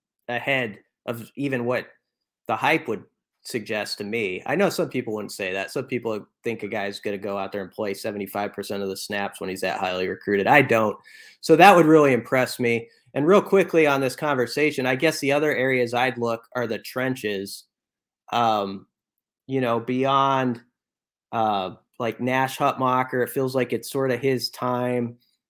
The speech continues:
um, on the inside of that D line, whether they're playing even or odd front, he's gonna be important.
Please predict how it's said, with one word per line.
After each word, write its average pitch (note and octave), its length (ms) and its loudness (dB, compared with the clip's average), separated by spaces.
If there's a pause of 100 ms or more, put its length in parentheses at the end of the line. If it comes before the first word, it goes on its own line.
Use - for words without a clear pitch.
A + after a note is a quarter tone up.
(180)
um, A2+ 300 0
on A2+ 140 -2
the A2 140 -2
inside B2+ 380 0
of A#2+ 80 0
that A#2+ 240 -4
D B2 160 -2
line, A#2+ 420 -2 (200)
whether C3 260 0
they're A#2+ 100 2
playing B2+ 340 -2
even B2+ 280 -2
or A#2 100 0
odd A#2+ 280 2
front, A#2+ 280 -4
he's B2 220 -4
gonna B2 160 -2
be A#2 140 -2
important. A#2 640 -2